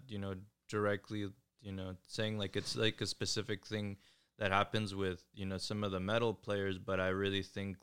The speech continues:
that, you know, if they were to put themselves in a setting such as that, they would realize, you know, how important that is. 'Cause, um, I think I'm, I'm just way past,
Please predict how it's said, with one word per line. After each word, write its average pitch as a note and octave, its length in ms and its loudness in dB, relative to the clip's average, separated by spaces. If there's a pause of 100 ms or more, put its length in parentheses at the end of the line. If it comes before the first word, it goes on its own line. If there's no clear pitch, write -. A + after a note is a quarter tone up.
that, F2+ 460 0 (600)
you G2+ 120 -2
know, G2 140 0
if F#2+ 160 -2
they G2+ 320 6
were G2+ 200 4
to G2 80 4
put - 240 -4
themselves G2+ 440 0
in F#2 120 0
a F2+ 60 -2
setting F#2+ 640 -2 (480)
such - 320 0
as F2+ 200 0
that, G#2 320 6
they G#2+ 60 2
would G2 200 2
realize, F#2+ 640 2
you F#2+ 80 -8
know, F#2+ 200 -4
how F#2+ 340 -2
important F#2+ 540 -6
that F#2+ 140 -4
is. F#2+ 220 -10 (560)
'Cause, A2+ 240 -6 (100)
um, G#2 480 2 (540)
I A2 100 0
think C#3 240 0
I'm, B2+ 160 4 (320)
I'm A2+ 120 0
just A#2+ 200 0
way G#2+ 220 4
past, F#2+ 640 -2